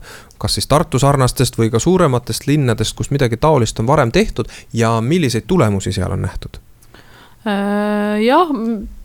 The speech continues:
Speaker 2: mm, eks, äh, linnades, suurlinnades, äh, väiksemates ringi käies, äh, alati ju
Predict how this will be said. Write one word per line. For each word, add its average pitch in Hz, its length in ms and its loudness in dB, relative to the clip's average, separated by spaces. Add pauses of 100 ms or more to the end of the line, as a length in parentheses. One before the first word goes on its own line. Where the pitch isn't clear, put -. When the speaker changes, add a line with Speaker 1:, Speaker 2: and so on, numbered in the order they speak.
(340)
Speaker 2:
mm, 214 760 4 (200)
eks, - 280 0 (120)
äh, 214 320 4
linnades, 208 520 4 (100)
suurlinnades, 180 880 0
äh, 185 180 4
väiksemates 190 560 0
ringi 233 260 4
käies, 175 540 0
äh, 170 360 2 (400)
alati 160 360 0
ju 139 140 -2